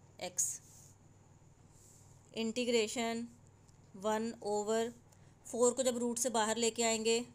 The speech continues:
तो ये टू आएगा, root एक्स स्क्वायर माइनस नाइन ओवर फ़ोर को हम लिख सकते हैं थ्री ओवर टू का square d x। वन ओवर टू,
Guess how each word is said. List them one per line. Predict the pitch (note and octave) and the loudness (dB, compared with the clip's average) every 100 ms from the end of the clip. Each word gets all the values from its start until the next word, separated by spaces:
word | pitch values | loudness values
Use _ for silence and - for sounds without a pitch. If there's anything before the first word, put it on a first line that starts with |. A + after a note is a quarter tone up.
| - - | -20 -6
तो | A3+ A3+ | 0 2
ये | A3+ A3+ | 2 0
टू | B3 B3 | -2 2
आएगा, | B3+ B3 B3 B3+ B3 - - - - - - | 2 2 0 -2 -6 -20 -20 -20 -20 -20 -20
root | F#3 G#3 A3+ A#3+ B3 | -6 -2 0 0 0
एक्स | C4 - - - - - - - - - - - - G#3+ - | 0 -4 -20 -20 -20 -20 -20 -20 -20 -20 -20 -20 -6 -6 -4
स्क्वायर | - A#3+ A3+ A#3 A#3 - - - - | -4 0 2 0 -4 -12 -20 -20 -10
माइनस | G3+ G3+ G#3+ A#3 A#3+ B3+ A#3+ - - A3 | -4 -2 0 -2 -2 -2 -6 -10 -16 -4
नाइन | A3 A3 A3+ | 0 0 0
ओवर | A#3 A#3 | 0 0
फ़ोर | A#3+ A3+ | 0 0
को | A3 A#3+ | 0 -2
हम | A#3 A3 | -2 -2
लिख | A3 | -2
सकते | A3+ - A#3 | -4 -4 -2
हैं | A3+ A3+ | -2 -2
थ्री | A3+ A3+ | -2 2
ओवर | A3+ A3 A3+ - | 2 2 -2 -2
टू | A3+ A3+ A#3 | -6 -4 0
का | A3+ A#3 - | 0 -2 -8
square | - - A#3 A3+ A#3 A#3+ - - - - - - - - - - | -18 -8 0 2 2 -4 -12 -20 -20 -20 -20 -20 -20 -20 -20 -20
d | F#3 F#3 A3 A3+ A#3+ - - - | -8 -4 -2 -2 -4 -10 -14 -10
x। | F3+ - - - - - - - - - - - - - - G3 | -6 -6 -6 -10 -20 -20 -20 -20 -20 -20 -20 -20 -20 -20 -20 -4
वन | A3 A3+ A#3+ | 0 0 0
ओवर | B3 A#3+ B3 | 2 2 2
टू, | A#3+ A#3 | 2 0